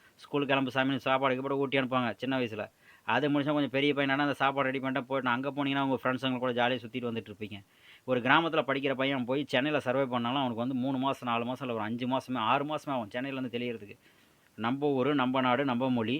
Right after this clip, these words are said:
அங்க இருக்கும்போது ஒரு கிராமத்துலேருந்து ஒரு சென்னைக்கு போறான் அப்படின்னா, அவன் வீடு வாடகை பிடிக்கிறதுக்கே ரொம்ப கஷ்டப்படுறான். அது முடிச்சுட்டு வேலை தேடுறதுக்கு ரொம்ப கஷ்டப்படுறான். அப்புறம் அங்க உள்ள ஜனங்களோட நம்ம அவனுங்க, அவன் ஈட்டு ப-, சாரி, அவன் ஈக்குவலான பசங்க கூட மிங்கிள் ஆகுறதுக்கு ரொம்ப கஷ்டப்படுறான்.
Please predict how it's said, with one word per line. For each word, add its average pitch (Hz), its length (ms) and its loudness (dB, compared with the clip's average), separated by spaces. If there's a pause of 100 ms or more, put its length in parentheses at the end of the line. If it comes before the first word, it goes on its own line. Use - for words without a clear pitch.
(160)
அங்க 127 180 -2
இருக்கும்போது 131 400 0
ஒரு 127 100 0
கிராமத்துலேருந்து 131 520 0
ஒரு - 100 -6
சென்னைக்கு 123 280 -2
போறான் 120 260 -2
அப்படின்னா, 107 300 -8 (340)
அவன் 120 200 0
வீடு 165 320 4
வாடகை 139 300 4
பிடிக்கிறதுக்கே 127 500 -2 (320)
ரொம்ப 131 240 -4
கஷ்டப்படுறான். 98 520 -6 (260)
அது 135 200 -2
முடிச்சுட்டு 165 320 -4
வேலை 156 260 4
தேடுறதுக்கு 139 320 0
ரொம்ப 131 160 -2
கஷ்டப்படுறான். 104 480 -8 (320)
அப்புறம் 156 260 8
அங்க 165 220 4
உள்ள 170 200 2
ஜனங்களோட 143 520 4 (220)
நம்ம 117 260 0 (120)
அவனுங்க, 131 380 2
அவன் 123 180 2
ஈட்டு 135 280 -2
ப-, 123 160 2 (400)
சாரி, 123 260 -2
அவன் 113 320 -2
ஈக்குவலான 127 480 0
பசங்க 127 240 -6
கூட 117 160 -6
மிங்கிள் 131 320 -2
ஆகுறதுக்கு 120 240 0
ரொம்ப 120 140 -6
கஷ்டப்படுறான். 107 480 -10